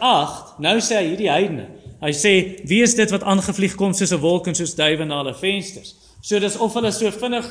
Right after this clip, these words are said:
kom soos 'n wolk. Wie het gister die storm, wie het buite gesien hoe die wolke gemaak het gister? Dit het so gedraai, nê? Uh,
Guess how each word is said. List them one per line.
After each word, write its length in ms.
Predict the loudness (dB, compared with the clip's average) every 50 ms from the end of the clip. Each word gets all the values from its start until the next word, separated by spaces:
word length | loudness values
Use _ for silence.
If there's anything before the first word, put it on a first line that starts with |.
| -14 -18 -20 -10 -2
kom 200 | 0 0 0 0
soos 220 | 0 -4 -4 -2 -2
'n 100 | -2 0
wolk. 300 | 0 0 0 0 -2 -6
Wie 80 | -8
het 100 | -8 -8
gister 240 | -10 -10 -6 -6 -6
die 360 | -4 -4 -6 -8 -12 -16 -20 -16
storm, 540 | -16 -14 -12 -6 -2 -2 0 0 0 -2
wie 100 | -4 -6
het 100 | -6 -4
buite 260 | -4 -4 -4 -4 -6 -8
gesien 340 | -10 -10 -10 -8 -8 -6
hoe 80 | -6 -8
die 120 | -8 -6
wolke 300 | -4 -4 -4 -4 -6 -8
gemaak 340 | -10 -10 -10 -10 -10 -10 -12
het 120 | -16 -18 -14
gister? 260 | -14 -14 -14 -14 -20 -20 -20 -20 -20 -20 -20 -20 -12 -8
Dit 100 | -6 -6
het 100 | -4 -4
so 160 | -2 -2 -2
gedraai, 600 | -2 -2 -6 -4 -4 -2 -2 -2 -2 -2 -4 -6 -8
nê? 240 | -8 -10 -10 -12 -16 -20 -20 -20 -20 -20 _ _ -20 _ _ -8
Uh, 160 | -6 -4 -4